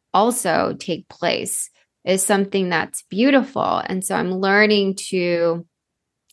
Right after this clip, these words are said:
just relinquish my ego in a different way. I've done it through family, done it through romantic relationships, but then doing it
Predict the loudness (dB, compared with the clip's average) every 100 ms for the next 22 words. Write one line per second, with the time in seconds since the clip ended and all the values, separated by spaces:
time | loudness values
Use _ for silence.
0 | -2 -2 0 2 2 2 2 0 0 0
1 | 0 0 2 2 2 -2 -4 -6 -6 -8
2 | -8 -8 -2 2 4 4 2 -4 -20 _
3 | _ -8 -4 2 2 4 0 -4 -4 0
4 | 2 2 0 -4 0 4 4 4 2 2
5 | 0 -2 _ _ -4 -2 -2 -6 -2 2
6 | 2 2 -2 -2 0 4 4 2 -2 -2
7 | -2 -2 -2 -6 -6 -2 -2 -2 -8 -12
8 | _ _ _ _ -6 0 0 2 0 -2
9 | -2 -4 -2 0 0 -2 -10